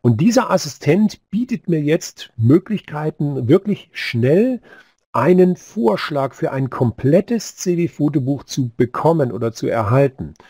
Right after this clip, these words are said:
Und wie geht man vor? Eigentlich mache ich nur zwei Schritte.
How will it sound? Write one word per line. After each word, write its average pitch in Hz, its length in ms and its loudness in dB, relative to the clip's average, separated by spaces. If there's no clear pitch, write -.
Und 107 160 0
wie 175 160 4
geht 160 260 2
man 147 180 -4
vor? - 420 -8
Eigentlich 208 420 -2
mache 180 200 -2
ich 165 120 -6
nur 160 160 0
zwei 147 300 -8
Schritte. - 380 -10